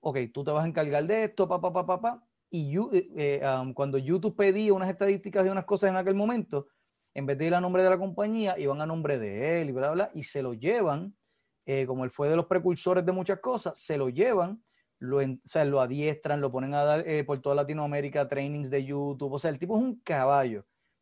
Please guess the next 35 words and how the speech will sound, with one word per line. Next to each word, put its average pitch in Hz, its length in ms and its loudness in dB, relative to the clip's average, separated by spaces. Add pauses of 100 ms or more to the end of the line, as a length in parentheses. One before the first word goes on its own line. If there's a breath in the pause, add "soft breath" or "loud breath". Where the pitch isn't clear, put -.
(440)
En 143 120 -6
ese 160 160 -2
momento, 208 540 -2 (200)
eh, 143 220 -2
yo 143 160 0
lo 175 100 2
que 202 80 0
hacía 214 220 0
era 247 140 4
ver 175 160 2
videos 214 400 4
de 185 120 4
gente 220 280 2
en 208 100 4
YouTube 254 260 -2
que 180 60 2
acababan, 160 340 4
o 185 40 -10
sea, 175 180 2 (180 soft breath)
estaban 190 300 0
saliendo 240 360 0
y 214 40 6
eran 247 160 2
los 208 120 0
típicos 202 360 -2
videos 240 420 0
de, 175 380 2 (1000)
eh, 196 160 0
eh, 180 200 -2
qué 170 140 -2
sé 240 140 -2
yo, 240 120 2
de, 180 160 0
de - 440 -8
home, 240 280 2